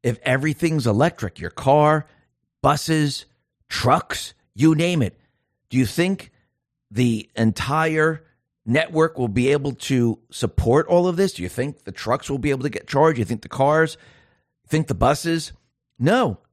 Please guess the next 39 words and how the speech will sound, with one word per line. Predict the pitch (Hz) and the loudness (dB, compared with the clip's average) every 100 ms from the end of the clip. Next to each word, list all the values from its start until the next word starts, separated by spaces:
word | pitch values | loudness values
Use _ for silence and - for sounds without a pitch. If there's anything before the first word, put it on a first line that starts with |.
| - | 0
none | 131 190 269 | 2 4 2
of | 151 | 2
this | 127 - | 0 -2
will | 147 165 175 | 0 2 2
happen. | 180 240 - - | 0 -2 -4 -6
What | - 175 | -2 0
about | 254 - | 0 -2
the | - | -6
ships | 165 - 262 262 - - - _ _ - | -4 0 -2 -2 -8 -12 -16 _ _ -4
to | 180 | 0
deliver | 165 170 226 185 180 - | 2 4 4 4 0 -2
the | 190 | -4
products? | - 226 254 - - - _ _ _ _ - | 2 2 4 0 -4 -16 _ _ _ _ -2
Everything | 180 208 254 233 208 | 0 0 -2 -2 -2
would | 190 156 | -2 0
be | 180 | -2
shut | 151 - 196 - - 123 | -2 0 0 0 -6 -4
down | 160 196 175 | 0 0 0
because | 147 151 | 0 0
they | 147 | -2
don't | 139 139 147 - | 0 -2 -2 -6
have | 131 135 135 - | -8 -6 -6 -2
enough | 127 120 90 - - | 0 0 -2 -4 -8
power. | - 190 196 160 90 - _ _ _ | -4 2 4 2 0 -6 _ _ _
Because | - 139 123 | -2 -2 2
right | 139 208 | 0 0
now, | 185 190 | -2 -2
if | 113 | -2
they're | - 196 | 0 0
just | 160 135 | 0 -2
telling | 160 185 160 | 0 0 0
people, | 131 113 104 - - - | 0 0 0 -2 -14 0
"Listen, | 175 - 101 | 0 0 -6
shut | - 160 | -4 -4
your | 131 101 | -2 -2
washer | 87 156 165 113 | 0 0 0 -4
and | 95 | -4
dryer | 78 107 185 123 | -2 0 2 0
off, | 90 95 | 0 -4